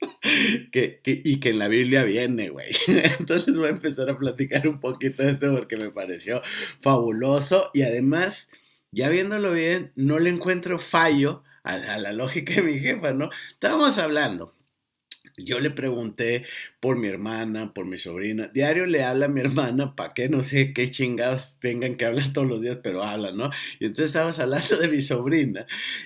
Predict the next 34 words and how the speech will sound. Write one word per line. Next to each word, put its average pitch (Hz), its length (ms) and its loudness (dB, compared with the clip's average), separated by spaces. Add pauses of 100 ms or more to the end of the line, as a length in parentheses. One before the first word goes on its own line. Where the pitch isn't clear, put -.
Y 123 120 -2
entonces, 135 560 0
de 123 60 0
alguna 156 440 2
u 123 180 0
otra 147 240 -2
manera, 117 460 -2
se 113 120 -6
empezó, 101 560 -6
me 98 100 -6
empezó 90 300 -6
a 87 60 -10
contar 104 500 -4
algunas 95 400 -6
cosas 113 540 -2
y - 60 -10
la - 100 -20
chingadera. 123 600 -4 (300)
Y 113 80 0
entonces, 135 560 -2
no 123 160 -6
sé 175 160 -6
cómo, 165 340 -6
pero 85 140 -8
llegamos 87 340 -8
a 123 60 -8
la 120 120 -8
plática 107 480 -8
<laughs> 135 120 2
en - 140 8
el 170 140 4
que 131 120 0
le 110 160 2
dije, 120 320 0